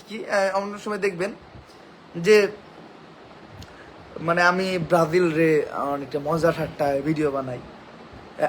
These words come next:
আমার অনেক প্যারো-, প্যারোডি ভিডিওতে নেইমারও থাকে। মানুষ ভাবে ট্রোল করে। আসলে এটা ট্রোল কয় না ভাই, এটা রে সময় সাপেক্ষ প্যারোডি ভিডিও কয়। আমার মনে হয় বাংলাদেশের ইতিহাসে মনে করেন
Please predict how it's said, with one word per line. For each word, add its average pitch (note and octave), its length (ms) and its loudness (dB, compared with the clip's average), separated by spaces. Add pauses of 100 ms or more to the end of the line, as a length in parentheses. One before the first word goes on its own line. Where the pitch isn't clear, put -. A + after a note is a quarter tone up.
আমার F3+ 240 6 (440)
অনেক F3+ 240 2 (220)
প্যারো-, F3+ 440 6 (100)
প্যারোডি F#3+ 300 4
ভিডিওতে D#3+ 420 2
নেইমারও E3 400 2
থাকে। C#3+ 300 -8 (680)
মানুষ A#3 260 6
ভাবে G#3+ 140 4 (140)
ট্রোল G3 280 8
করে। D3 200 4
আসলে A#3+ 260 0
এটা C#4 100 8 (140)
ট্রোল E4 220 8 (100)
কয় C4 180 6
না G3 120 4
ভাই, E3 160 4
এটা F#3+ 180 6
রে B3 60 2 (160)
সময় A3 280 -4
সাপেক্ষ G#3 280 -8 (100)
প্যারোডি A3+ 360 2
ভিডিও F3+ 260 -4
কয়। C#3 140 -4 (1040)
আমার C4 300 6
মনে C#4+ 220 4
হয় A3 160 6 (120)
বাংলাদেশের C4+ 540 2 (100)
ইতিহাসে A#3+ 460 0 (1000)
মনে A#3 240 -2
করেন A3+ 260 4